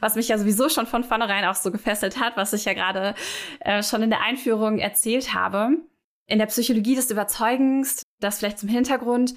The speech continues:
werden eben verschiedene Techniken erforscht, die letztendlich das Entscheidungsverhalten von Menschen beeinflussen. Und es gibt zahlreiche Techniken und, äh, wir haben uns, uns quasi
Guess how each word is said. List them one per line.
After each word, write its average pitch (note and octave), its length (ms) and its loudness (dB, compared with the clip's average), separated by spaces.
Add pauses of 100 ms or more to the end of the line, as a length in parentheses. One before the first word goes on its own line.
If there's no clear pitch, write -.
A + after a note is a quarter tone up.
(120)
werden G#3 240 2
eben G3+ 320 -2
verschiedene A#3+ 680 2
Techniken G#3 500 -2
erforscht, F#3+ 840 -2
die G#3 100 4
letztendlich A3 760 0
das G3 240 -2
Entscheidungsverhalten G3+ 920 -2
von - 200 -2
Menschen F#3 260 -2
beeinflussen. F3+ 800 -4 (580)
Und A3 160 2
es G#3+ 140 0
gibt G#3+ 160 -2
zahlreiche A3+ 440 -2
Techniken G#3 640 -2
und, G3+ 440 0
äh, F#3+ 160 -2
wir G#3 140 0
haben A#3 140 0
uns, G#3 120 -2
uns G3 180 -6
quasi G3 560 -2